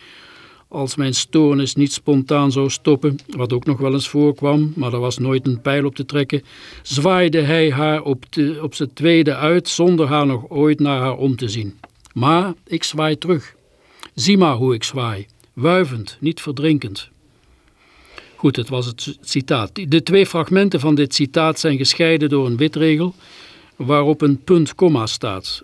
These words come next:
Ergens in het begin van het boek heeft Malva verklaard dat de punt komma symbool staat voor haar leven, voor haar persoon, voor haar figuur. Het slappe lijf dat bungelt als een komma onder het grote hoofd, de punt.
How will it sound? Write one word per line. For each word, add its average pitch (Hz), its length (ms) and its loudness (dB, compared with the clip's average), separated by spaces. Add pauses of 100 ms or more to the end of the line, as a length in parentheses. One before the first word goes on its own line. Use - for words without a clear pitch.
Ergens 180 400 4
in 165 100 4
het 156 120 2
begin 151 280 2
van 147 120 0
het 131 140 -2
boek 147 220 -2
heeft 135 260 -2
Malva 135 420 0
verklaard 135 600 -2 (380)
dat 135 160 -2
de 135 60 -4
punt 170 360 2
komma 170 320 4
symbool 170 480 4
staat 123 360 -4
voor 135 180 -2
haar 139 140 2
leven, 160 440 4
voor 147 200 0
haar 127 120 -2
persoon, 147 540 0
voor 147 160 0
haar 139 100 0
figuur. 139 560 2 (580)
Het - 140 -8
slappe 151 400 2
lijf 156 300 2
dat 117 320 -4
bungelt 160 380 4
als 123 140 -6
een 123 160 -6
komma 151 420 2
onder 143 340 0
het 123 120 -4
grote 147 360 0
hoofd, 127 460 -4
de 139 60 -2
punt. 131 420 0